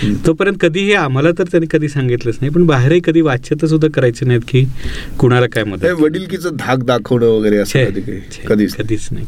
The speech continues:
Speaker 2: कधीच धाक वाटला नाही त्यांचा. उलट आहे की ते आले की आम्ही नाचायचो की, "दादा काका आले, दादा काका आले." तर ते, अं, वेगळं, म्हणजे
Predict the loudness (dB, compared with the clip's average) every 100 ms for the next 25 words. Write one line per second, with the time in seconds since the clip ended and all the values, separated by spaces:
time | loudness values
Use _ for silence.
0 | -4 0 0 0 -2 -2 -4 -2 -2 -2
1 | -2 -4 -4 -6 -6 -6 -6 -6 -6 -2
2 | 2 4 4 2 2 0 -4 -14 -10 -6
3 | 0 2 2 2 2 2 0 2 2 2
4 | 2 0 0 0 0 -4 -2 -2 -2 -6
5 | -8 -8 -8 -10 -10 -10 -10 -8 -6 -6
6 | -6 -6 -2 0 2 2 4 4 4 4
7 | 4 4 4 2 0 2 2 2 2 0
8 | 0 -4 -2 -2